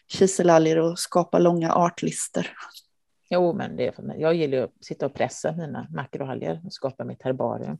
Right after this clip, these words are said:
Speaker 1: Jag kan ju skippa underarterna, känner jag. Fast vi har samma, samma dilemma även i mikrovärlden.
Speaker 2: Ja, nej, men generellt, visst, det, det är jättebra. Man ska alltid se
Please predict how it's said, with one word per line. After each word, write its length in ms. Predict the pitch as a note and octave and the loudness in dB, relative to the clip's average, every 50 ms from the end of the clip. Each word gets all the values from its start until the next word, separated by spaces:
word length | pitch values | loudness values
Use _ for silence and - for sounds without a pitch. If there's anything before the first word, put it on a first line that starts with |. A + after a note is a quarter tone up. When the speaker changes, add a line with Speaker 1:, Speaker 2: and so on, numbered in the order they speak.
| - _ _ - | -14 _ _ 2
Speaker 1:
Jag 200 | A3 G#3+ - - | 4 4 6 6
kan 80 | A3+ | 4
ju 60 | G#3 | 4
skippa 340 | - - - A3 G#3+ - G#3 | 4 4 2 0 4 6 8
underarterna, 720 | A3 A3 G#3+ F#3 E3+ E3+ - - F#3 - - - G#3 G3+ G3+ | 8 10 8 6 4 4 2 2 0 -2 -4 -2 -2 -2 0
känner 280 | - G3+ G3 F3+ F3 | 0 -2 -2 -2 -2
jag. 80 | - - | 0 4
Fast 260 | - A#3 - - - | 4 4 6 8 10
vi 60 | C#4+ | 10
har 200 | C4+ C4 B3+ A#3+ | 12 12 10 10
samma, 480 | A#3 - B3+ A#3 A3 G#3 G3+ G3 G3+ - - G3+ G#3+ - - - - | 10 10 8 8 10 8 8 8 8 6 6 2 0 0 -2 0 2
samma 300 | - A3 G#3 G3 G3 F#3+ | 4 4 6 6 4 4
dilemma 560 | F#3+ G#3 G3+ G3+ G3+ F#3+ F3+ E3+ E3+ F3 F3+ | 6 6 8 8 8 8 6 4 4 4 4
även 340 | - F#3+ F3+ F3 F3 E3+ E3+ | 4 4 4 2 2 0 0
i 200 | E3+ E3+ F3 G3 - - - - - - - _ - | 0 0 0 -2 -6 -12 -18 -16 -16 -18 -12 _ 0
mikrovärlden. 640 | G3 G3 - - - E3+ E3+ E3 D#3 D#3+ - - F3+ - - _ _ _ _ _ _ _ _ _ _ - _ | 2 2 2 6 6 8 10 10 8 8 6 4 2 0 -6 _ _ _ _ _ _ _ _ _ _ -20 _
Speaker 2:
Ja, 280 | - D#3+ - - - - - _ - | -2 0 0 0 -2 -8 -12 _ 2
nej, 100 | G3+ G#3 | 4 4
men 120 | G#3+ G#3+ - | 6 6 6
generellt, 340 | A3+ G#3+ G3+ G3 F#3+ F#3 F#3 - | 6 6 6 6 4 4 4 2
visst, 220 | G#3 G3 - - | 2 2 4 4
det, 120 | G#3 F#3 - | 4 4 6
det 120 | F3 F#3+ | 4 4
är 40 | F#3 | 4
jättebra. 600 | E3 D#3 D3+ - - - - C#3+ C3 B2+ - C#3 C#3+ | 6 4 2 2 -4 -6 -2 0 0 0 0 -2 -2
Man 140 | F3+ F3 - | -4 -4 0
ska 160 | - E3+ D#3+ | 2 2 2
alltid 260 | D#3 - - D3 C#3+ | 2 0 -2 -4 -4
se 340 | - - D3+ C#3 C#3 C3+ | -2 -4 -2 0 0 0